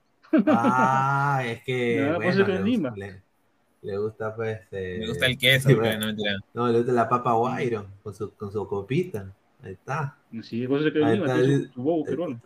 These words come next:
Speaker 1: Marvin, Marvin Paolo Rosas, con razón seguía en Perú.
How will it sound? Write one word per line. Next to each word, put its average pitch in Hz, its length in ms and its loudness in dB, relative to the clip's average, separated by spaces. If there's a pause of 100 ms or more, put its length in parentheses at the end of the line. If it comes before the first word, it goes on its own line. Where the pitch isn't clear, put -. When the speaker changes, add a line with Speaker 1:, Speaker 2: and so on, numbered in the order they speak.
(100)
Speaker 1:
Marvin, 165 680 4
Marvin 170 380 4
Paolo 156 380 2
Rosas, 156 380 0
con 123 180 -4
razón 143 320 0
seguía 160 300 0
en 160 160 0
Perú. 139 460 2